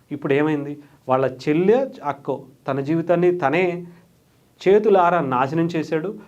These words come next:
ఇప్పుడు అతని జీవితాన్ని కూడా నాశనం చేసుకుని జైల్లో ఊచలు లెక్క పెడుతున్నటువంటి పరిస్థితి. ఇలాంటి ఘటనలు చూస్తుంటే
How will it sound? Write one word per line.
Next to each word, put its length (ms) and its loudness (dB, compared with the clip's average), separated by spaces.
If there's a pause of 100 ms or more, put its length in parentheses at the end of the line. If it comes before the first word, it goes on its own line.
(140)
ఇప్పుడు 480 0
అతని 260 2
జీవితాన్ని 460 2
కూడా 220 2
నాశనం 560 0
చేసుకుని 540 -2 (300)
జైల్లో 460 2
ఊచలు 500 0
లెక్క 280 0
పెడుతున్నటువంటి 540 -6
పరిస్థితి. 400 -16 (380)
ఇలాంటి 380 2
ఘటనలు 360 2
చూస్తుంటే 680 0